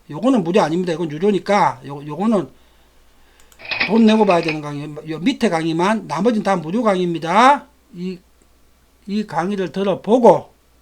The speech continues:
연락을 하세요. 명경 선생한테. 대한민국 미래를 위한 국민 강의, 이거 다 무료 강의입니다. 삼 년 전, 사 년 전에 올렸던 이 강의들은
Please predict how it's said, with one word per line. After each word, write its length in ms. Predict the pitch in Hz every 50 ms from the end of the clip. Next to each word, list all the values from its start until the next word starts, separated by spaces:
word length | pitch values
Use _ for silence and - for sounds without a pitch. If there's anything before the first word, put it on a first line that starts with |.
| _ _ _ _ _ _ _ _ _ _ _ _ - 165
연락을 380 | 165 185 185 160 147 143 127
하세요. 320 | 139 160 - 175 160 135 131
명경 280 | 135 131 131 139 139 135
선생한테. 680 | 113 139 139 139 143 135 123 - 143 156 175 185 175 - _ _ _ _ _ _ _ _ _ _ _ _ _ _ _ _ _ _ _ _ _ _ _ _ _ _ _ _ _ _ _ _ _ _ _ _ _ _ _ _ _ _ _ _ _ _ _ _ _ _
대한민국 720 | - 190 208 233 247 262 262 269 277 269 254 233 214 180
미래를 380 | 165 185 196 214 208 202 190 170
위한 220 | 175 170 170 160
국민 320 | - 180 180 180 185 180 175
강의, 360 | 165 156 151 151 151 143 135 131 - - - - - - - - - - - - _ _ _ _ 190
이거 160 | 185 202 190
다 180 | 196 196 202
무료 320 | 180 151 147 165 196 233 220
강의입니다. 640 | 202 180 170 156 143 143 139 135 131 127 120 - _ _ _ _ _ _ _ _ _ _ _ _ _ _ _ _ _ _ _ _ _
삼 240 | _ - - 185 185
년 160 | 180 180 185
전, 160 | 175 185 185 175
사 220 | - - 175 180
년 160 | 185 175 175
전에 160 | 175 165 160
올렸던 600 | 147 151 156 151 143 135 - - 147 139 131 127 - _ _ _ _ _ _ _ _ _ _ _ _ _ -
이 160 | 220 220 233
강의들은 840 | 214 208 190 190 196 196 202 170 170 165 196 214 202 165 139 127